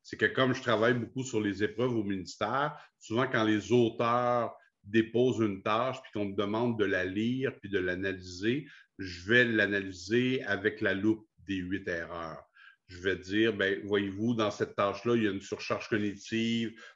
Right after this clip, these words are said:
Dans cette tâche-là, la complexité propre au contenu est très grande. Euh,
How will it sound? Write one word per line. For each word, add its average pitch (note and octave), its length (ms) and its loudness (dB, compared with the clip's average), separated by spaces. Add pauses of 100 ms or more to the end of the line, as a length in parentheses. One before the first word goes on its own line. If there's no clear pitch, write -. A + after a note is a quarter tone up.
(120)
Dans G#2+ 120 4
cette - 300 -2
tâche-là, A2+ 800 2 (260)
la G#2 120 4
complexité - 880 -2
propre A#2+ 320 -4
au A2+ 140 0
contenu A2+ 680 -2 (140)
est G2 240 -2
très A#2+ 260 4
grande. A#2 680 0 (380)
Euh, G2+ 580 2